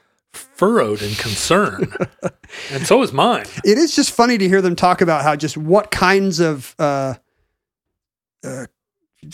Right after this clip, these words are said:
Speaker 2: constraints or, uh, hardships they would have to undergo to have made the terrible choice they did to try a perfectly legal cricket strategy, which is to bowl the last ball underhanded,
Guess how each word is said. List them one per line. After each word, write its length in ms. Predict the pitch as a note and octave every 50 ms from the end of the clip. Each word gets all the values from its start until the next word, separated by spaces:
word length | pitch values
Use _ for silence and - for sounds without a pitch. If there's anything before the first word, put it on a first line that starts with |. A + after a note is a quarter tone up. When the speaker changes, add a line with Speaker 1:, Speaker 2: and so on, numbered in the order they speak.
| - - - -
Speaker 2:
constraints 1040 | F3 D#3+ C3 - - - - G3+ F#3+ F#3+ F#3+ F#3 F#3 F#3 F3+ - - - - - - - -
or, 420 | E3+ D#3+ D#3 D3+ D3 D3 D3 C#3+
uh, 240 | D3+ C#3+ C#3 C#3 B2+
hardships 640 | - - - F#3+ G#3 G#3 G3 - - F#3+ E3 - -
they 120 | F3+ F3
would 80 | E3+ E3+
have 140 | E3+ E3
to 100 | - F3
undergo 360 | E3 E3 D#3+ E3 D#3 E3+ D#3+ D#3
to 140 | - -
have 80 | E3 C#3+
made 180 | E3 D#3 D3 B2+
the 60 | D3
terrible 440 | - - - G#3 A3 G#3+ F3 F#3 E3
choice 280 | - - F#3 F3+ E3+
they 160 | - F3 E3
did 300 | D#3 D3+ E3 D#3+ D3+ C#3 - _ _ _ _ _ _ _ _ _ _ _ _ _ _ _ _ _ _ _ _ _ _ -
to 100 | - G3
try 220 | - - C#4+ C#4+
a 40 | A#3+
perfectly 520 | - - - C4 B3 - D4+ - B3+ B3 A3+
legal 280 | G#3+ A#3 A#3+ G#3+ G#3+
cricket 260 | G3+ - D#4 - -
strategy, 420 | - - F3+ D3 C3 C3 B2 A#2 C3
which 240 | D3 E3+ D#3 - -
is 100 | D#3 -
to 100 | - F3+
bowl 320 | C3+ - - F3 F#3 G3
the 100 | G3 A3
last 440 | G3 F3+ D3+ D3 E3 E3+ - - -
ball 260 | - B2+ A#2 A#2+ C#3+ -
underhanded, 580 | E3+ D#3+ E3 F#3 F3+ A3+ B3+ G#3 C#3 F#2+ -